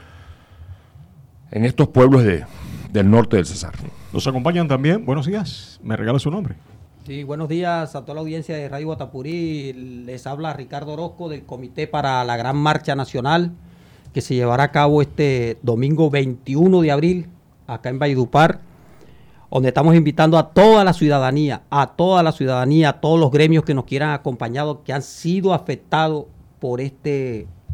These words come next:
Speaker 3: por este nefasto gobierno que tenemos hoy en la actualidad.
Speaker 2: Sí, y me imagino que este tipo de hechos es lo que motiva precisamente este tipo de, de, de eventos, ¿no?
Speaker 3: Sí, claro, imagínate, yo, pues, otro secuestro más.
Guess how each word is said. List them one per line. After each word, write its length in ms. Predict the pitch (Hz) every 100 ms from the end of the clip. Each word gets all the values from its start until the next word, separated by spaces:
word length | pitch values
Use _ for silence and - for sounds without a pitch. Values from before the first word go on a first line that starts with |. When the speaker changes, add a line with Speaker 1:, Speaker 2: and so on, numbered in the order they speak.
| -
Speaker 3:
por 140 | 131 131
este 260 | 143 156
nefasto 460 | 139 - 143 - 147
gobierno 600 | 123 113 135 139 135 113 -
que 160 | 113
tenemos 400 | - 120 117 120
hoy 120 | 123
en 40 | 120
la 60 |
actualidad. 480 | 120 117 107 101 107 -
Speaker 2:
Sí, 260 | - - -
y 120 | 135
me 100 | 131
imagino 420 | 120 104 147 170
que 240 | 170 147 135
este 320 | 151 143 180
tipo 320 | 170 170 170 151
de 80 | 156
hechos 460 | 160 185 180 -
es 180 | - 120
lo 180 | 143 151
que 180 | - 101
motiva 540 | 92 98 214 233 127
precisamente 600 | 110 104 127 135 135 135
este 160 | 123 131
tipo 280 | 131 131 120
de, 120 | 95
de, 180 | 98 92
de 60 | 120
eventos, 360 | 190 127 90
¿no? 220 | 101 202 185 -
Speaker 3:
Sí, 380 | - 127 - 127
claro, 280 | 147 139 170
imagínate, 500 | 135 135 160 156 123
yo, 640 | 117 131 151 156 143 120 - _ _ _ -
pues, 360 | 123 113 - - _ _ _ _ _ _ _ _ _ _ _ -
otro 280 | 156 170 196
secuestro 440 | 170 - 170 151
más. 260 | 143 131